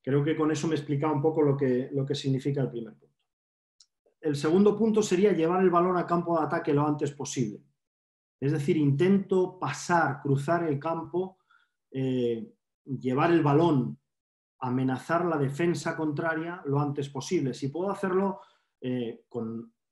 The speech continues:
un pase a la banda, al base y otro pase inmediato a un alero que corre, fantástico, o a un pivot que corre, fantástico. Es decir,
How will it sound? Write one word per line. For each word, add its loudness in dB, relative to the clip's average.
un -8
pase -2
a -16
la -12
banda, 0
al 0
base -2
y 0
otro -2
pase -4
inmediato 0
a -2
un 0
alero 0
que -2
corre, -2
fantástico, -8
o -8
a -6
un -4
pivot 0
que -14
corre, -6
fantástico. -6
Es -4
decir, 0